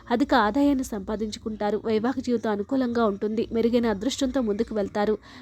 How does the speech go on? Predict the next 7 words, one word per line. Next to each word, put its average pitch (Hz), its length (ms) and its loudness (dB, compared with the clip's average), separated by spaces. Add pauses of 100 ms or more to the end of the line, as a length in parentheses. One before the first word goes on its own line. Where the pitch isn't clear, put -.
(100)
వ్యాపార 262 380 6
కార్యక్రమంలో 233 680 -2
వృద్ధి 196 260 -2
మరియు 240 220 2
అనుకూలమైన 254 440 0
ఫలితాలు 226 380 -4
పొందుతారు. 202 520 -2